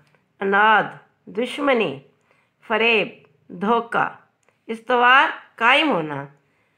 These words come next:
जिक, पहुंचाना, नुकसान पहुंचाना। जिक का मतलब होता है नुकसान। तरवीज, रिवाज देना। नागवार गुजरना, बुरा लगना। मारदे वजूद में आना, कायम होना। अमले पे हम, देखा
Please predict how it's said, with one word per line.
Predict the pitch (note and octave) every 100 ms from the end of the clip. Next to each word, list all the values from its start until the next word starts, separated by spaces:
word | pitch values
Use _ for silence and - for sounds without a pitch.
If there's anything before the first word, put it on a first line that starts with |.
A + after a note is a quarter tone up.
| _ _ _
जिक, | F3+ F3+ D#4 F#4 - -
पहुंचाना, | A3 A3 A3 A#3+ A#3 E3 C#3+ D#3 _ _ _ _ _ _ _ _
नुकसान | G3+ G3+ - B3+ C#4+
पहुंचाना। | C#4 G#3 F3+ F#3 B2+ - G#2+ _ _ _ _ _ _ _ _ _
जिक | E3+ G#3 B3
का | C4
मतलब | C4 B3+
होता | B3+ B3+
है | C#4+
नुकसान। | B3+ A3+ - E3+ C#3+ D3 _ _ _ -
तरवीज, | A3 B3 D4
रिवाज | D4+ B3 G3+ G#3+
देना। | A3 A#3+ A#3+ C#4 - - _
नागवार | G#3+ A#3 A#3+ A#3+ B3+ C#4+
गुजरना, | C#4 C4+ C#4 D4
बुरा | B3 C#4 C4
लगना। | F#3 E3 D3+ C3+ - _ _ _ -
मारदे | F#3+ A3 A3+
वजूद | B3+ B3+ C4+ C4+
में | C4+
आना, | C4 C#4+ D#4 -
कायम | G#3+ G3+
होना। | G3+ G3+ G#3+ A#3+ - _ _ _ _ -
अमले | B3+ C4+ C#4+
पे | C#4 C#4+
हम, | C#4+ G3+ C#3+ - _ _ _ _ _ -
देखा | G#3 B3+